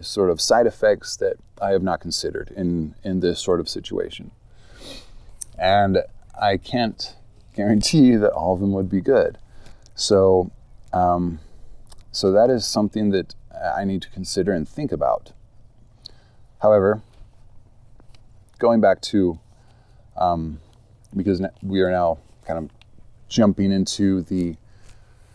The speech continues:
business side of, of what this landscape would look like. What I think the natural progression would look like doesn't mean that this is what would happen.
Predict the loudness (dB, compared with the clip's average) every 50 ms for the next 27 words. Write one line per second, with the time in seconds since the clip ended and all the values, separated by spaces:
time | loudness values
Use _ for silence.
0 | -20 -20 -20 -20 -20 -20 -20 -20 -20 -20 -18 -14 -12 -12 -10 -10 -12 -12 -12 -4
1 | 2 4 6 6 6 4 2 -2 -2 -2 -4 -2 0 0 2 2 2 0 0 -2
2 | -4 -4 -2 0 0 2 2 2 2 2 0 -8 -6 -6 -4 -6 -4 -6 -6 -6
3 | -6 -8 -8 -10 -10 -10 -10 -10 -8 -8 -8 -8 -8 -14 -20 -20 -20 -20 -20 -20
4 | _ _ -20 -20 _ -20 _ _ _ _ _ -18 -16 -6 0 0 0 0 0 -4
5 | -20 -20 _ _ -8 -4 -2 0 0 0 -2 -4 -2 -2 -2 -2 -4 -8 -16 -20
6 | -20 -20 -12 -6 -2 0 0 2 2 0 0 -2 0 0 2 2 2 0 -4 -10
7 | -20 -20 -20 -20 -20 -20 -20 -20 -8 -2 -2 0 2 4 2 2 2 -4 -8 -6
8 | -4 -2 -2 -2 -2 0 -2 -2 -2 -4 -12 -20 -20 -20 -20 -20 -20 -4 0 2
9 | 2 4 2 0 0 -2 -2 -2 -4 -6 -6 -2 -2 0 0 -2 -4 -8 -10 -10
10 | -16 -18 -18 -14 -6 0 0 0 0 0 -4 -12 -10 -8 -4 -4 -4 -4 -6 -10
11 | -18 -18